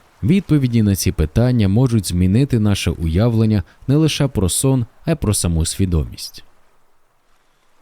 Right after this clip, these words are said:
Якщо вам було цікаво, підтримайте відео лайком та підпискою. Це дуже допомагає розвитку каналу. Ваші відгуки мотивують створювати ще більше цікавого контенту.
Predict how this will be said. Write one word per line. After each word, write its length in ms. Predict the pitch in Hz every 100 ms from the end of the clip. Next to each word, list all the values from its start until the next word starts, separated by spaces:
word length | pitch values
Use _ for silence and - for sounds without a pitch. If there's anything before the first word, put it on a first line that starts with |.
| -
Якщо 300 | 190 - 190
вам 100 | 190
було 200 | 175 165
цікаво, 540 | - 143 180 180 160
підтримайте 880 | - 131 127 - 110 135 135 117 110
відео 360 | 92 92 95 87
лайком 400 | 110 123 107 98
та 120 | 92
підпискою. 680 | 95 - 87 78 - 62 50 -
Це 120 | - 82
дуже 260 | 101 98
допомагає 640 | 92 87 95 98 95 107 98
розвитку 500 | 98 90 92 - 95
каналу. 480 | - 113 98 69 60 - _ _ -
Ваші 280 | 131 - 139
відгуки 460 | 175 147 143 143
мотивують 600 | 139 135 139 120 151 147
створювати 640 | - 120 139 135 123 123 113 - -
ще 220 | - 110
більше 320 | 113 117 -
цікавого 500 | - 98 95 90 87
контенту. 640 | - 101 95 73 67 -